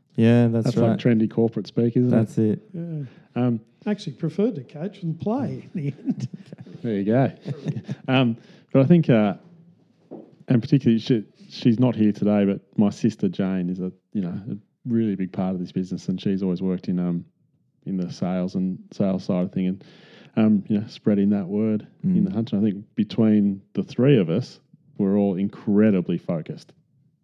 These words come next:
Speaker 2: about pushing forward quality, pushing forward quality, all that stuff.
Speaker 3: And the change in the business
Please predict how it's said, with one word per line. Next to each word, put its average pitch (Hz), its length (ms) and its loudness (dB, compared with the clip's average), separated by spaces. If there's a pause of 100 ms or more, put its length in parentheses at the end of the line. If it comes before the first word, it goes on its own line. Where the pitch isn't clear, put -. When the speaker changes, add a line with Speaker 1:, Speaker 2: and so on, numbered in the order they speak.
(120)
Speaker 2:
about 90 340 -10 (640)
pushing 85 320 -10
forward 85 400 -8
quality, 90 440 -6
pushing 92 300 -8
forward 90 280 -6
quality, 85 440 -4 (1040)
all 92 120 -4
that 87 180 -10
stuff. - 300 -12 (1700)
Speaker 3:
And 147 140 -8
the 139 80 2
change 170 440 2
in 151 120 2
the 143 60 4
business 175 580 4